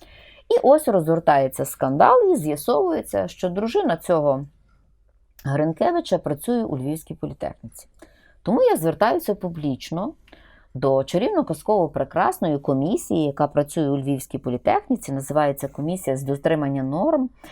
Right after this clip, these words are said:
професійної етики, правил і норм спілкування та моральних принципів. Е, чи висловилася ця комісія, вона мала для цього всі можливості, щонайменше три дні,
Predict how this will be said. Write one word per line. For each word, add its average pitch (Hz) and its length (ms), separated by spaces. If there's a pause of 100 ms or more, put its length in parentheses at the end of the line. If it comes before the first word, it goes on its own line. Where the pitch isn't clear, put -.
(160)
професійної 208 760
етики, 170 500
правил 160 580
і 151 80
норм 175 320
спілкування 147 960 (220)
та 403 140
моральних 170 540
принципів. - 760 (1000)
Е, 139 200
чи 156 320
висловилася 160 800
ця 143 200
комісія, 170 520
вона 147 180
мала 143 200
для 139 140
цього 143 220
всі - 200
можливості, 165 680
щонайменше 139 800
три - 160
дні, 185 440